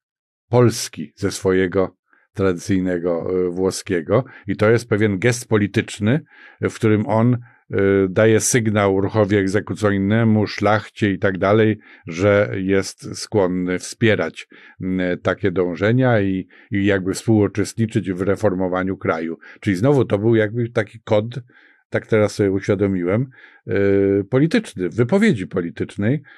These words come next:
e, która, no, z sarmatyzmem coś miała zapewne wspólnego, choć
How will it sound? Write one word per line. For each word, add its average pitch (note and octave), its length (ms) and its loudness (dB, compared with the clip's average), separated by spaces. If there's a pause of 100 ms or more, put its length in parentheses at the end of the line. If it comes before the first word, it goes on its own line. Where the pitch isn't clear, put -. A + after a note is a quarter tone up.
(220)
e, G2+ 120 -2
która, A2+ 880 4 (220)
no, C3+ 260 0
z - 80 -10
sarmatyzmem C#3+ 720 2
coś - 280 -4
miała B2 300 4
zapewne A#2+ 460 0
wspólnego, A2 540 0
choć D3 200 -2